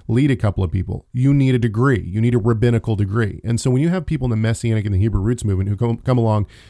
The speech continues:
they say, "Oh, well, I'm leading this congregation. I'm just gonna call myself rabbi." That, I mean, that is perhaps one of the most ridiculous things ever. And the reason why is because that's not what you are.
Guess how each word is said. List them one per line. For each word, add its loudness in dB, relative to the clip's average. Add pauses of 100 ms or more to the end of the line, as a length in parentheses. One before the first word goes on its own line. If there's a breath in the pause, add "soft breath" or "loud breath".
they 0
say, 0
"Oh, 4
well, 4
I'm 2
leading 2
this -2
congregation. -2 (360 soft breath)
I'm 4
just 0
gonna 2
call 4
myself 0
rabbi." 2 (300 soft breath)
That, 2
I 0
mean, 0 (180)
that 2
is 2 (320)
perhaps 2
one 0
of 0
the 0
most 0
ridiculous -2
things -2
ever. -2
And 0
the 0
reason 0
why 0
is 2
because 0 (480 soft breath)
that's 2
not 4
what 0
you 2
are. -2